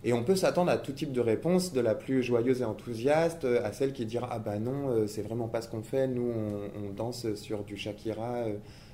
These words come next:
euh, tous les samedis soirs, euh, au Pacha. » Je pense qu'il faut essayer.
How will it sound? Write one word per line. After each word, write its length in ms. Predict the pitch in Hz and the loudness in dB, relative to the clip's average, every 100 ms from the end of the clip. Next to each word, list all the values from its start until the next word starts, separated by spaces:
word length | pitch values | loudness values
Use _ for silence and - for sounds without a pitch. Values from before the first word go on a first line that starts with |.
| - 110 | -12 -8
euh, 240 | 101 98 98 | -6 -6 -8
tous 120 | 110 | -4
les 100 | 107 | -4
samedis 340 | 101 104 101 101 | -2 -4 -4 -6
soirs, 340 | 120 117 113 | -2 0 2
euh, 360 | 104 98 98 101 | 0 0 -2 -2
au 60 | 104 | -4
Pacha. » 580 | 110 101 - 127 139 - - - | -2 -4 -2 -2 -2 -8 -16 -16
Je 100 | - | -6
pense 140 | 120 | -4
qu'il 120 | 127 123 | -2 2
faut 120 | 113 | 2
essayer. 500 | 101 104 110 120 | 4 2 2 2